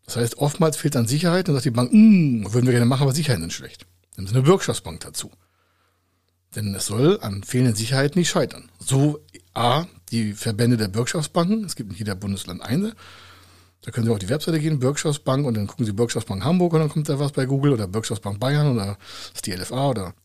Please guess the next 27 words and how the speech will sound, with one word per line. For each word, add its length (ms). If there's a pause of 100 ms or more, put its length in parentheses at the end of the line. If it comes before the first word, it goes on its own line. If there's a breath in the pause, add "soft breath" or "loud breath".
(160)
machen 200
Sie 140
das 280
in 120
Baden-Württemberg, 480
egal 200
in 60
welchem 160
Bundesland, 420
geben 120
Sie 140
Wirtschaftsbank 540
und 100
Ihr 120
Bundesland 400
ein, 160
dann 80
sehen 160
Sie 40
sofort, 340
aha, 160
das 100
ist 60
die 100
Wirtschaftsbank 400
des 100
Landes. 260